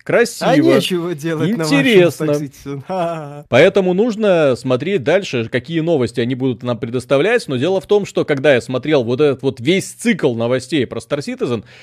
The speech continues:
Speaker 1: это было одно удручающее зрелище. Сквадрон перенесли, э, заработали столько-то. Перенесли, заработали столько-то. Перенесли, заработали. Новая веха эволюции. Нет, нет, это не мошенничество. О, новое расследование. Компания Forbes заявила о том, что нет, нет, нет, посмотрите,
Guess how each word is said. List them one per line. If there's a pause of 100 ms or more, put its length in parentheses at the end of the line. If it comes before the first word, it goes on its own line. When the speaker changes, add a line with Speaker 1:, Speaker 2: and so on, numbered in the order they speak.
(180)
Speaker 1:
это
было
одно
удручающее
зрелище. (160)
Сквадрон
перенесли, (100)
э,
заработали
столько-то.
Перенесли,
заработали
столько-то.
Перенесли,
заработали.
Новая
веха
эволюции. (160)
Нет,
нет,
это
не
мошенничество.
О,
новое
расследование.
Компания
Forbes
заявила
о
том,
что
нет,
нет,
нет,
посмотрите,